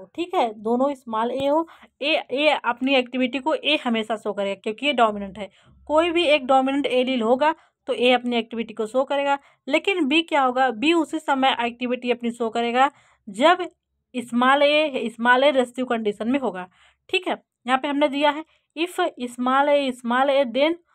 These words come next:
only B gene effect will be produced", तभी बी जीन के इफेक्ट को देखा जाएगा।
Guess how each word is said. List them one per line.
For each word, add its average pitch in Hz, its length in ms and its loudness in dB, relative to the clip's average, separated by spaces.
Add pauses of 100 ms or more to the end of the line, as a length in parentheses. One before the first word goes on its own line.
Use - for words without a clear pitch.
(220)
only 302 380 2
B 233 140 -4 (100)
gene 269 280 -2 (480)
effect 262 380 -4
will 226 200 -2
be 277 140 -2
produced", 202 460 -4 (360)
तभी 339 240 0
बी 277 220 -2
जीन 247 200 -2
के 254 120 -2
इफेक्ट 226 320 -4
को 302 120 -6
देखा 240 280 -4
जाएगा। 196 360 -6